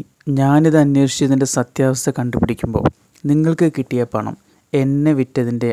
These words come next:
അല്ലെങ്കിൽ എന്നെ പണയം വെച്ചതിൻ്റെ കാശാണെങ്കിൽ, എങ്കിൽ നിങ്ങളുടെ ജീവിതത്തിലെ ഏറ്റവും വലിയ ശത്രു ഞാനായിരിക്കും. അപ്പോൾ നിങ്ങളെ രക്ഷിക്കാൻ ആ പുറത്ത് നിൽക്കുന്ന രണ്ടാൾക്കാർ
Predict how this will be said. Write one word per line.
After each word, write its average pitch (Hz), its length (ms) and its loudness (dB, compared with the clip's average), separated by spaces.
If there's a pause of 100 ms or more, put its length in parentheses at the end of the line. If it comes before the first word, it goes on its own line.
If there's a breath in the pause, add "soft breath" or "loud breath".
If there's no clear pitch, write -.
അല്ലെങ്കിൽ 120 280 0 (100)
എന്നെ 120 140 2 (120)
പണയം 120 340 2
വെച്ചതിൻ്റെ 117 460 -4
കാശാണെങ്കിൽ, 110 720 -6 (1500 soft breath)
എങ്കിൽ 123 420 -2 (460)
നിങ്ങളുടെ 135 520 2
ജീവിതത്തിലെ 117 460 0 (160)
ഏറ്റവും 131 520 0
വലിയ 117 200 -4
ശത്രു 110 300 -6 (380)
ഞാനായിരിക്കും. 113 540 -10 (880 soft breath)
അപ്പോൾ 165 300 0
നിങ്ങളെ 131 320 2
രക്ഷിക്കാൻ 120 440 -6 (320)
ആ - 20 -6 (140)
പുറത്ത് 123 340 2
നിൽക്കുന്ന 113 320 -4 (300)
രണ്ടാൾക്കാർ 120 500 -2